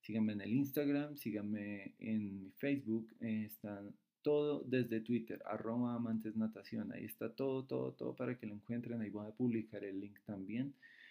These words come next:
Y nada, que tengan una excelente, excelente mañana y diviértanse mucho. Los espero en la alberca,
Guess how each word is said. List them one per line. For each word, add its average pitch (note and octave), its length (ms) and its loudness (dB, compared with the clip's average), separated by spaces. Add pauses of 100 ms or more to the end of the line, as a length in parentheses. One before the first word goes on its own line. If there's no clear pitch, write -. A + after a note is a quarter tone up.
(140)
Y G2+ 120 -4
nada, G2+ 300 -6 (560)
que A2+ 80 -8
tengan A2 600 4 (240)
una A2 400 4 (160)
excelente, G#2 680 -4
excelente G2+ 600 -8
mañana A2+ 540 2
y A2 100 -2
diviértanse F#2+ 640 -4
mucho. F#2+ 400 -10 (220)
Los G#2 160 -6
espero G#2+ 340 -2
en A#2+ 120 2
la A#2+ 80 2
alberca, A2 480 0